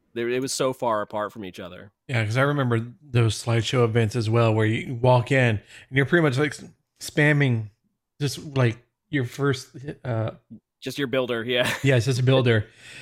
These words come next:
Speaker 2: Just in case, like, I, I, at least I needed to get a tag on it. <laughs>
Speaker 1: Yeah, just get it, just get a hit, just get a hit in, couple of hits in.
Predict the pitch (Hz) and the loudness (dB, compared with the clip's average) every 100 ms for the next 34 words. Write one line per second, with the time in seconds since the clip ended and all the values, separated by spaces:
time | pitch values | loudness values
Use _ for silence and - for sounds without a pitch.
0 | - - 165 170 170 139 143 120 - 123 | -4 -2 0 2 0 2 2 2 0 0
1 | 131 139 135 147 180 175 170 165 160 180 | 2 0 2 2 4 4 4 2 0 0
2 | 180 147 147 156 123 117 113 110 110 156 | 0 0 0 2 4 4 2 2 0 -2
3 | - - - - _ 117 107 - 147 147 | -4 -12 -16 -20 _ -4 -4 -4 -4 2
4 | 160 143 131 143 151 165 170 - 117 139 | 2 2 -4 -2 2 2 0 -6 -4 -2
5 | 143 135 131 135 - 120 131 127 131 120 | 0 0 -2 -4 -6 -4 -2 -4 -4 -4
6 | 117 | -6